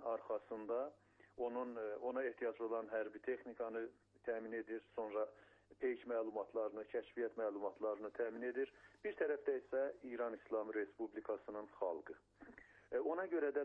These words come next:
mən hesab eləyirəm ki, e, bu indiki şəraitdə, e, bir tərəf qalmaq mümkün deyil. Bəli, Azərbaycanın sərgilədiyi mövqe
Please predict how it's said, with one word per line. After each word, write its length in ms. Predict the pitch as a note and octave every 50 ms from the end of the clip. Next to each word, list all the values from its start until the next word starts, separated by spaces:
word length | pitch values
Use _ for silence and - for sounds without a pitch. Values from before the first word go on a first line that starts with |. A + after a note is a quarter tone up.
| C3+ C#3
mən 180 | C3+ C3+ C3+
hesab 320 | A#2+ A#2 - - B2+ A#2 B2
eləyirəm 380 | A#2+ B2 B2+ A#2+ B2 A#2+ A#2+ -
ki, 200 | - C3+ C3+ C3 - - - - - - _ _
e, 120 | - A2+ A2 - - _ _ _ _
bu 100 | C#3+ D#3 D#3 C3 -
indiki 420 | C#3+ B2+ B2+ A#2+ C3 - - D#3 - -
şəraitdə, 560 | B2 A2+ A2 A2 G#2+ G#2 G2+ - - B2+ B2+ C#3 - - -
e, 140 | A2+ A2 G#2 -
bir 160 | C3+ B2+ A#2
tərəf 320 | - B2+ A#2 A#2 A2+ - -
qalmaq 480 | A#2 A#2 A2 A2 G#2+ A#2 B2 B2+ - - - -
mümkün 440 | G#2+ A#2 A#2+ A#2 A2+ A2 - A#2+ A2
deyil. 220 | A2+ G#2 F#2 E2+ -
Bəli, 220 | A#2+ B2 B2 B2+
Azərbaycanın 720 | A#2+ B2+ A#2+ C3+ C3 C3 C3 C3 A#2 C3 C#3 D#3 D3+ D3+ -
sərgilədiyi 720 | C3+ B2 A2+ A2 A2+ A2+ A2+ A2+ A2+ - A2+ A2+ A2+ A2
mövqe 500 | A2 A2+ A2+ G#2+ G#2 - - B2 B2+